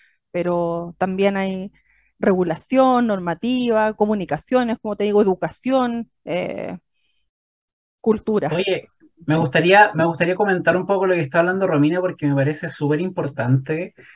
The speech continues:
Speaker 2: lo que, lo que dice, principalmente por, por el tema de que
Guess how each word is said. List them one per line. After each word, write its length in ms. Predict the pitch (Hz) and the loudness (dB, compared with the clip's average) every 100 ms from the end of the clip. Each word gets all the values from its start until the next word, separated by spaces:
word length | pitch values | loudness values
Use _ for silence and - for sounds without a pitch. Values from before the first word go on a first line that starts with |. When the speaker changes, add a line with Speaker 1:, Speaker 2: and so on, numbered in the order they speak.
| _ | _
Speaker 2:
lo 160 | 147 139 | 0 4
que, 300 | 147 143 131 | 6 6 6
lo 160 | 139 | 4
que 80 | 135 | 6
dice, 380 | 139 175 202 - - - | 4 4 0 -2 -8 -2
principalmente 640 | 147 143 165 190 233 233 | 0 2 4 4 4 6
por, 420 | 220 214 196 151 | 8 8 4 2
por 120 | 170 | 0
el 140 | 160 151 | 0 0
tema 280 | 175 185 185 | 0 4 4
de 120 | 180 | 2
que 380 | 175 175 185 | -2 -2 -4